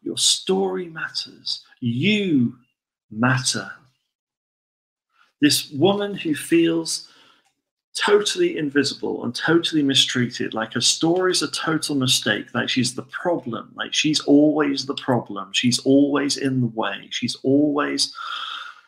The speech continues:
the mistake. And God meets her and says, "No, that is not how I see you. You are loved,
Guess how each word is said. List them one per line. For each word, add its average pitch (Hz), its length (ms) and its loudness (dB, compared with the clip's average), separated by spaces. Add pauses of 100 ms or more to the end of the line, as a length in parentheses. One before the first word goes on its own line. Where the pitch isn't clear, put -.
(760)
the 131 80 4
mistake. 127 640 0 (760)
And 117 220 -10
God 220 380 6
meets - 300 -4
her - 80 -10
and - 100 -8
says, - 300 -6
"No, 113 200 -8
that 117 140 -10
is 123 100 -10
not 123 280 -4
how 127 160 -10
I 143 80 -12
see - 240 -6
you. - 240 -20 (520)
You 123 180 -6
are 101 100 -12
loved, 131 480 -2